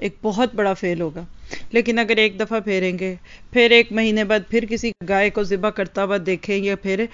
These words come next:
तीसरी दफ़ा, उनको वो कोई इतना बड़ा मायूब काम नहीं लगेगा। बंदा जिस चीज़ पर छुरी फेर देता है ना, उसकी मोहब्बत दिल से निकल जाती है। सीधी सी बात है। इस्लाम कहता है कि माल की मोहब्बत पे छुरी फेर दो।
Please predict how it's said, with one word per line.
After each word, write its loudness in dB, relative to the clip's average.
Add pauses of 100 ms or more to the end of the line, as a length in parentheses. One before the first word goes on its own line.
(280)
तीसरी 0
दफ़ा, 2
उनको 0
वो 0
कोई -2
इतना 2
बड़ा 2
मायूब 2
काम 0
नहीं 0
लगेगा। -4 (420)
बंदा 8
जिस 0
चीज़ 0
पर 2
छुरी 2
फेर 4
देता 0
है 0
ना, -4 (320)
उसकी -6
मोहब्बत -4
दिल -6
से -8
निकल -10
जाती -12
है। -14 (240)
सीधी -2
सी -6
बात -10
है। -16 (480)
इस्लाम 2
कहता 2
है 0
कि -4
माल 2
की -8
मोहब्बत -2
पे 2
छुरी -2
फेर -2
दो। -10